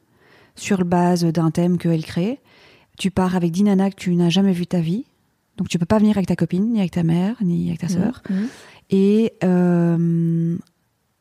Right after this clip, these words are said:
Speaker 1: elle, euh, prend en charge tout ton week-end. Elle te fait découvrir une ville comme tu l'auras jamais vue parce qu'il y a beaucoup de choses exclues,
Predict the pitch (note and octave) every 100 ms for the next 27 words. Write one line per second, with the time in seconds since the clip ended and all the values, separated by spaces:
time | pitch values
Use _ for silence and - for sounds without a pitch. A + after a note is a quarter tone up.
0 | _ - F3+ F3 E3+ E3+ E3 D#3+ D#3+ -
1 | A#3 G#3+ - G#3+ D#3+ - - F#3 F3 -
2 | G3 B3+ F#3 F3+ F3+ G3 G3 G3+ F#3+ F#3+
3 | F3 G3+ G3 F3+ - - _ - F#3+ F#3
4 | - F#3 F3 F3 F3 F3 F3 F3+ F3 E3+
5 | G3 E3 - E3+ E3 F3+ G3+ F3 F3 E3
6 | F#3 E3+ E3 - A3+ D4